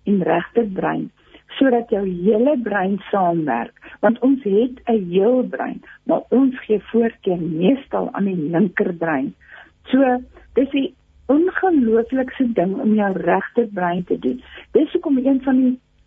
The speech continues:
algemeenste dinge wat mense kan doen vir neuroplastisiteit, is 'n kreatiewe oefening. Wat jy, jy hoef nie goed daarmee te wees op die beste nie, want dis eintlik die linkerbrein wat jy nou weer die beste wil wees. Jy doen net so met, jy doen,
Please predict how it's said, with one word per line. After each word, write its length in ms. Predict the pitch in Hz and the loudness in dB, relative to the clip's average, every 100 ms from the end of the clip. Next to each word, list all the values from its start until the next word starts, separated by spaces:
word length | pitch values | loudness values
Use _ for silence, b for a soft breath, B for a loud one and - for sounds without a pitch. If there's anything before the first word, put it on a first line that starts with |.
| _ - | _ 0
algemeenste 920 | 285 311 - 302 262 254 254 - 254 | 2 2 2 4 4 2 0 -2 -2
dinge 240 | 208 233 | 0 0
wat 200 | 226 226 | 2 0
mense 320 | 208 208 214 233 | -2 -2 -2 -2
kan 240 | 226 214 | -2 0
doen 200 | 185 208 | 0 0
vir 140 | - 214 | 0 0
neuroplastisiteit, 1080 | 180 190 202 214 196 - 202 190 - 220 - b b _ | 2 0 0 -2 -2 -4 -4 -6 -2 0 0 b b _
is 120 | 233 | -2
'n 80 | 247 | -2
kreatiewe 720 | 262 247 208 - 285 311 339 | 2 2 0 -2 0 2 0
oefening. 460 | 202 - 175 147 - - _ _ B B B | -2 -6 -4 -4 -6 -10 _ _ B B B
Wat 180 | 226 233 | 0 2
jy, 160 | 285 254 254 262 _ _ - | 0 2 0 -6 _ _ 0
jy 140 | 277 | 2
hoef 160 | 277 - | 2 0
nie 120 | 415 | -4
goed 220 | - 381 | 0 0
daarmee 320 | 370 320 302 262 | 2 2 2 2
te 120 | 277 | 0
wees 280 | 269 262 247 | 2 2 0
op 80 | |
die 120 | 233 208 | 0 2
beste 420 | 190 220 - 247 | 2 0 0 0
nie, 160 | 285 320 | 0 2
want 160 | 233 | 2
dis 140 | 220 214 | 2 0
eintlik 320 | 226 240 240 226 | 0 2 0 0
die 100 | 190 | -2
linkerbrein 600 | 180 190 208 190 180 180 | -4 -2 -2 0 -2 -2
wat 160 | 175 | -4
jy 100 | 180 | -2
nou 180 | 185 190 | 0 0
weer 200 | 185 190 190 - | 2 0 -2 -8
die 80 | 175 | -2
beste 400 | 175 170 - 214 | 2 0 0 -4
wil 140 | 190 156 | -4 -6
wees. 240 | 143 123 - b b - | -4 -4 -6 b b 0
Jy 160 | 370 370 | 0 2
doen 140 | 285 311 | 0 2
net 220 | 339 330 | 2 0
so 100 | 277 | 2
met, 280 | 254 175 165 | 2 0 -4
jy 160 | 240 240 | -2 0
doen, 200 | 277 311 | 2 0